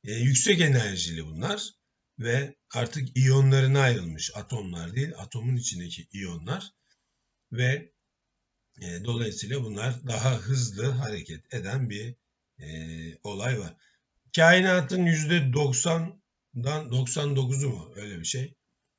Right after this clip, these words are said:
Plazmadır arkadaşlar. Çok küçük kısmı. Yani yüzde birlik, kainatın yüzde birlik bir kısmı katı sıvı gazdır. Biz ama günlük hayatta,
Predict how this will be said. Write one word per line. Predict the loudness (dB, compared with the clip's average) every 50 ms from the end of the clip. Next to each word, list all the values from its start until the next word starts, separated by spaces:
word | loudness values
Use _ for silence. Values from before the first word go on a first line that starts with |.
| _ _ _
Plazmadır | -2 0 2 2 2 0 -2 -6 -10 -10 -10
arkadaşlar. | -10 -12 -12 -12 -14 -14 -12 -10 -10 -10 -10 -12 -14 _ _ _ _ _ _ _ -20 -20 _ _ _ _ _ _ _ _ _ _ _ _ -20 _ _ _ _ _ _ _ _ _ _ _ _ _ -20 -20 -20 -20 -20 _ _ _ _ _ _ _ _ -12 -12 -12 -10 -10 -10 -6
Çok | -2 -2 -2 -4 -4
küçük | -4 -4 -4 -4 -4 -4
kısmı. | -4 -4 -4 -4 -6 -10 -12 -14 _ _ _ _ _ _ _ _ _ _ _ _ _ _ _ _ _ -14
Yani | -14 -12 -12 -12
yüzde | -10 -8 -8 -6 -4 -4 -4 -4
birlik, | -4 -2 -2 -2 -2 -4 -10 -18 -12 -6
kainatın | -4 -2 -2 -2 -4 -4 -6 -8 -8 -8 -10 -10 -10 -8
yüzde | -8 -10 -10 -10 -10 -10 -8 -8
birlik | -8 -8 -8 -8 -8 -8 -8 -10 -12 -16 _ _ _ _ -16
bir | -16 -14
kısmı | -12 -12 -12 -10 -12 -12 -16 -16 -18 _ _ _ _ _ _ _ _
katı | -16 -16 -12 -10 -10
sıvı | -10 -10 -10 -10 -10 -6
gazdır. | -4 -2 -2 -2 0 -2 -2 -4 -6 -10 _ _ _ _ _ _ _ _ _ _ _ _ _ _ -6
Biz | -2 0
ama | 2 2 2 4
günlük | 2 4 2 2 2 4
hayatta, | 4 4 4 4 2 0 -4